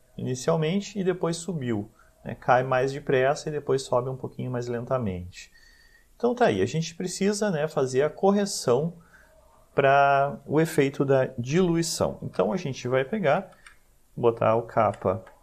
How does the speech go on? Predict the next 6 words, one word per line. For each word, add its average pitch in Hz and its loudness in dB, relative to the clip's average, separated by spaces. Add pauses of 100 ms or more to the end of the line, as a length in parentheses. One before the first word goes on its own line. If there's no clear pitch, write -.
(140)
primo 143 -4 (200)
em 127 -6
milisiemens 120 -6 (380)
por 107 -2
centímetro 160 -6 (540)
e 180 -2